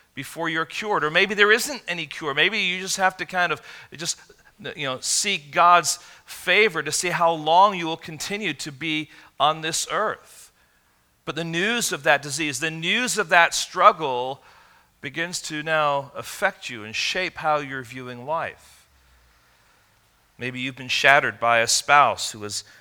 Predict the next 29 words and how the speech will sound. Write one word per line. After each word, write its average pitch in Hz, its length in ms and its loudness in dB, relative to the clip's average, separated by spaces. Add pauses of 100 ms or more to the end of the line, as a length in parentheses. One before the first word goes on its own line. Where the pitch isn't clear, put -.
(120)
had 139 240 2
enough 131 500 -2
and 104 100 -12
is 101 220 -12
leaving 117 640 -10
you 110 520 -6
and 85 180 -16 (480)
the 98 80 -20
children 127 800 -6 (480)
for - 200 -14
greener 139 380 -4
pastures, 123 680 -4
for 110 260 -8
a 104 120 -2
life 139 340 4
that's - 240 -6
free 147 400 -6
of 131 140 -8
the 135 60 -10
bondage 120 760 -4
that 98 200 -12 (880)
that - 140 -16
person 104 360 -12
may 107 80 -12
have 104 120 -10
found 107 460 -4
within 107 460 -12 (540)
their 110 160 -10
marriage. 101 880 -6